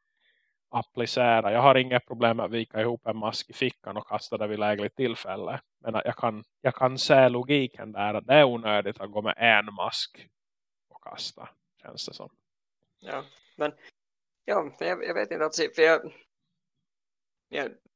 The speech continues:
Speaker 2: nej, jag tänker ju igen, eh, som den, den massiva egoist som jag är, så tänker jag ju så att säga enbart utgående
Speaker 1: Spara
Speaker 2: från,
Speaker 1: dem för att
Speaker 2: från mig
Speaker 1: runka i
Speaker 2: själv.
Speaker 1: dem först.
Speaker 2: <laughs> Exakt.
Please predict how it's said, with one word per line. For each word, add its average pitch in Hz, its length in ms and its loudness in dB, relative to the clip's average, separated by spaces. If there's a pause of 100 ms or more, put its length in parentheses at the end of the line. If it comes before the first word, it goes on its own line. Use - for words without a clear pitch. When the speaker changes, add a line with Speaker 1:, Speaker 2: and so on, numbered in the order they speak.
(440)
Speaker 2:
nej, 143 280 -2
jag 139 220 4
tänker 135 300 0
ju 131 120 2 (640)
igen, 139 340 0 (100)
eh, 131 180 -2
som 127 220 -2
den, 120 160 -2
den 123 380 -4
massiva 127 500 -2
egoist - 560 -4
som - 180 -10
jag - 180 -2
är, 156 80 -2 (480)
så 117 520 -2 (920)
tänker 123 300 -2
jag 120 100 6
ju 135 140 -2
så 139 100 -6
att - 80 -6
säga - 260 -2
enbart - 340 -6
utgående - 360 -10
Speaker 1:
Spara 151 360 2
Speaker 2:
från, 151 140 4
Speaker 1:
dem 139 120 0
för 143 120 -6
att 131 80 2
Speaker 2:
från - 120 -2
mig 139 80 -6
Speaker 1:
runka 139 160 2
i - 20 -4
Speaker 2:
själv. 143 260 2
Speaker 1:
dem 104 200 -6
först. - 380 -10 (1120)
Speaker 2:
<laughs> - 520 0
Exakt. - 880 -4